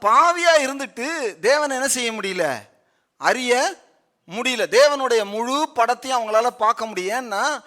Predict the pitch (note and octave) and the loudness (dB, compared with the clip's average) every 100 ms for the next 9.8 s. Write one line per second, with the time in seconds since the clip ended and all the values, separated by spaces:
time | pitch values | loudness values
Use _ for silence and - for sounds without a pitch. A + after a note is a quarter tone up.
0 | - _ G3 B3+ C4 C4+ A#3+ G3+ G3+ A#3 | -18 _ 0 0 0 -2 -2 -2 -2 -2
1 | A#3+ A#3 A3 A3+ G#3+ G#3 F#3+ F3 D3+ - | -2 0 -2 -2 -4 -2 -2 -8 -14 -16
2 | A2 _ _ _ _ _ _ _ _ E3+ | -20 _ _ _ _ _ _ _ _ -12
3 | E3 D#3+ D3+ D3+ C#3 B2+ A#2 - _ _ | -10 -10 -10 -10 -10 -10 -12 -18 _ _
4 | _ D3 C#3 B2+ E3 D#3+ D#3+ D#3+ F3 E3+ | _ -14 -14 -10 -8 -6 -8 -10 -12 -12
5 | D#3 D#3+ E3 D3 C#3+ D#3 C#3+ D3+ D#3+ C#3+ | -10 -10 -10 -10 -12 -14 -12 -12 -10 -12
6 | B2+ B2+ C#3+ C3+ B2+ A2+ G2+ _ _ _ | -12 -10 -8 -8 -12 -16 -20 _ _ _
7 | _ _ _ _ - E3+ E3 E3 D3+ F3+ | _ _ _ _ -12 -10 -10 -16 -12 -6
8 | A#3+ A3+ G3+ F#3+ B3+ C#4 C#4 C#4 C4+ B3+ | -6 -4 -4 0 2 2 -2 -4 -6 -6
9 | C#4+ B3+ A#3+ B3 B3 G3 D3+ A#2 | -8 -8 -8 -10 -12 -12 -14 -16